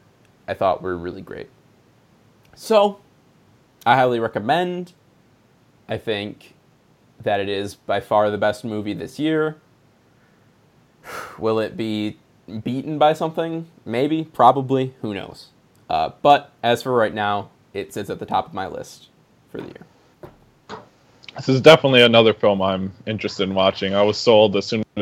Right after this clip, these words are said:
Speaker 2: as the first trailer came out,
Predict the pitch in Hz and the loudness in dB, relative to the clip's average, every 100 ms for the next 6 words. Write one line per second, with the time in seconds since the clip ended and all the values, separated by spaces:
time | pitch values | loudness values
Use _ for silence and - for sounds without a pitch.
0 | 104 - 98 107 98 101 - - _ - | -6 -6 -2 2 4 4 0 -20 _ 4
1 | 107 - - 110 113 107 110 127 113 110 | 4 2 4 6 8 6 4 2 4 6
2 | 113 - | 6 4